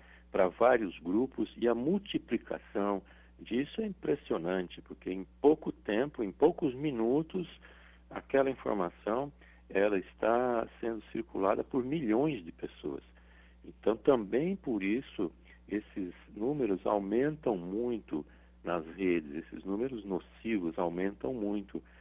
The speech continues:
porque a disseminação é muito rápida. E aí também tem outro fenômeno que eu acho que a gente pode conversar também, é por que que isso circula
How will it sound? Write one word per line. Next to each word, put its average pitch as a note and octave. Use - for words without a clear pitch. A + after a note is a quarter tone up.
porque -
a A2+
disseminação A2+
é G2+
muito A#2
rápida. G#2
E G#2
aí B2
também F3
tem F3
outro E3
fenômeno C#3+
que -
eu G#2+
acho G#2+
que -
a G2
gente G2
pode F#2
conversar F2
também, F#2+
é -
por -
que A3+
que B3+
isso G3+
circula C#3+